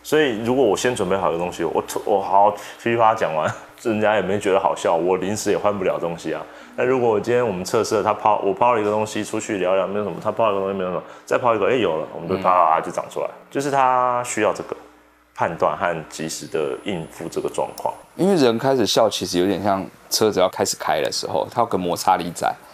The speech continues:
Speaker 2: 那在那个摩擦力之前，要让观众笑，其实是相对来说困难的。那当他们开始笑的时候，就代表他们开始可以承接你的话题。你在接着下去丢的时候，你就比较有可能丢到他们愿意接纳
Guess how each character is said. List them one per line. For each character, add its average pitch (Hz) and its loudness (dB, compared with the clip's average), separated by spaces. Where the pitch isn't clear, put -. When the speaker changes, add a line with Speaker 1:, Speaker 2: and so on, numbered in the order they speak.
Speaker 2:
那 127 2
在 175 4
那 175 2
个 170 4
摩 113 2
擦 113 2
力 120 4
之 110 0
前， 101 -2
要 98 4
让 95 2
观 90 0
众 92 0
笑， 87 2
其 71 -6
实 - -4
是 78 -6
相 - -2
对 101 4
来 90 2
说 82 -4
困 - -4
难 - -12
的。 - -10
那 127 2
当 156 2
他 170 2
们 156 0
开 135 2
始 - -2
笑 101 2
的 87 0
时 - -6
候， 85 0
就 143 2
代 147 4
表 120 4
他 113 2
们 120 2
开 113 0
始 107 -2
可 104 -2
以 95 2
承 90 -4
接 87 -2
你 87 -4
的 71 -4
话 80 0
题。 - -10
你 87 -6
在 117 2
接 170 6
着 151 4
下 127 2
去 120 0
丢 110 4
的 98 0
时 - -4
候， 85 -2
你 78 -8
就 104 2
比 85 -10
较 113 4
有 87 0
可 - -10
能 64 -10
丢 82 -4
到 80 -2
他 - -6
们 80 -8
愿 104 0
意 95 -4
接 82 -6
纳 82 -6